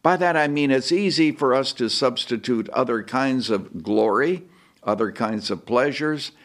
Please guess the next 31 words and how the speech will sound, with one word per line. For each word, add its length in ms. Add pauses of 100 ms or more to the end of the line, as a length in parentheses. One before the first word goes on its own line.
(420)
and 380
it's 340
easy 480
for 280
us 260
to 120
put 380
them 340
in 280
the 100
place 540
for 160
the 120
glory 480
of 240
God. 640 (880)
Let's 380
never 460
do 260
that 440 (540)
by 160
God's 400
grace 560 (100)
and 220
by 260
God's 480
power. 560 (840)
And 180
then 240
remember 480
this, 540